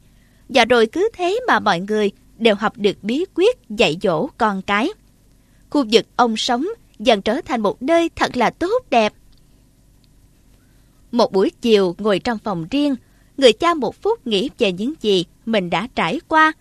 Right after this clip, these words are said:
và ông thấy mình thật may mắn. Ông đã tự mang đến cho mình một món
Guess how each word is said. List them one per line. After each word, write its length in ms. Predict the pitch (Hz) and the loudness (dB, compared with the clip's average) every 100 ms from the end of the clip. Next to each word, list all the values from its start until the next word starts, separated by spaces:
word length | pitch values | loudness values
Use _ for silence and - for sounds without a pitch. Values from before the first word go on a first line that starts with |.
| _ _ _ - | _ _ _ 0
và 120 | - | 2
ông 220 | - 359 | 2 0
thấy 300 | - 330 403 466 | -2 -2 -2 -2
mình 120 | 240 | -2
thật 160 | 214 - | -2 -4
may 240 | 294 349 349 | -6 -4 -2
mắn. 260 | 320 320 480 - _ _ _ _ _ | -2 -4 -6 -20 _ _ _ _ _
Ông 240 | 233 196 | 0 2
đã 120 | 180 - | 0 0
tự 240 | 240 156 | 0 0
mang 280 | 170 254 254 | 0 -4 -2
đến 200 | 226 247 403 | -2 -2 -4
cho 100 | 330 | -2
mình 240 | 277 202 175 _ _ | 0 -2 -4 _ _
một 220 | - 262 247 | -2 0 0
món 160 | 262 | -2